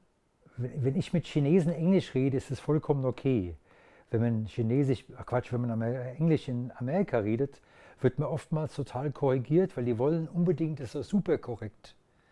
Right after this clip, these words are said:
Und darum geht's ja gar nicht. Also quasi Sprache sollte ja auch,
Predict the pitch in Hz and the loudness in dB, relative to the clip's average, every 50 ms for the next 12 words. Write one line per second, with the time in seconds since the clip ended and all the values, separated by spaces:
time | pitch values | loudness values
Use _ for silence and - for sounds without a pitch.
0 | _ _ - - - 120 110 117 110 113 113 107 139 147 - - 107 95 - 98 | _ _ -20 -10 -6 -4 -2 0 0 0 2 2 0 0 0 -4 -6 -6 -6 -10
1 | 95 101 104 98 - - - 110 104 110 104 - 113 113 101 110 104 - - 107 | -12 -12 -14 -16 -16 -16 -16 -12 -10 -10 -8 -8 -8 -8 -6 -8 -10 -8 -6 -4
2 | 104 127 139 - 156 147 143 - _ _ - - - - - _ - - 131 127 | -2 -2 -2 -2 -4 -4 -4 -8 _ _ -20 -20 -20 -20 -20 _ -6 -4 -2 -2
3 | 110 113 143 123 110 117 123 120 107 - - | 0 0 -2 -2 -2 -2 -2 -2 -2 -2 -8